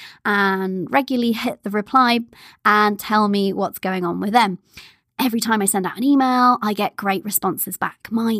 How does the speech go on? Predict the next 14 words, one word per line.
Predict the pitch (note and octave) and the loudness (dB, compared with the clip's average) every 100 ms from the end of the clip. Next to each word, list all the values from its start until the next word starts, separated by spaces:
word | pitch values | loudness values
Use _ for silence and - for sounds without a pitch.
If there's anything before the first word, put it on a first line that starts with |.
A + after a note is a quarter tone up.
| - | -2
email | A#3+ A3+ G#3+ G#3+ | 2 4 4 2
subscribers | - - - G3+ G3+ G3+ G3 - | -4 -8 -2 0 0 -2 -2 -4
tell | - C4 C4 | -4 0 2
me | B3 A#3+ | 4 2
they | A3+ G#3 G#3 G#3 | 2 2 0 0
love | D#4+ F4 D#4+ | 2 2 2
my | D#4+ | 0
emails | - C#4+ C#4 C4+ B3+ | 2 2 4 2 0
because | A#3+ B3 | -4 -2
they | A#3 A#3 | -2 -2
feel | A#3+ A3 G#3+ | 0 0 2
heard | G#3+ G#3 | 2 0
and | F#3+ | -2
understood, | F#3 F3+ - G#3 F#3 | -4 -4 -6 -4 -6